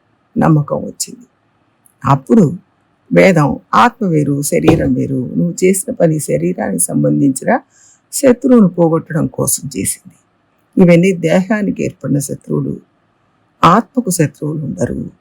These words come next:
అని చెప్తుంది. ఇది ఇంకా బాగుంది కదా అనుకుంటాడు. ఆత్మ వేరు, దేహం వేరు అని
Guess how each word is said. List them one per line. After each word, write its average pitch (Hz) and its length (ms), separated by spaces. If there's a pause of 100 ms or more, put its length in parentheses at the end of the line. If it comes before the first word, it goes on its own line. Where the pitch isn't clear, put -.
(140)
అని 160 160
చెప్తుంది. - 360 (680)
ఇది 175 120
ఇంకా 190 220
బాగుంది 165 440
కదా 139 280
అనుకుంటాడు. 147 580 (760)
ఆత్మ 196 360
వేరు, 151 500
దేహం 175 380
వేరు 143 240
అని 156 440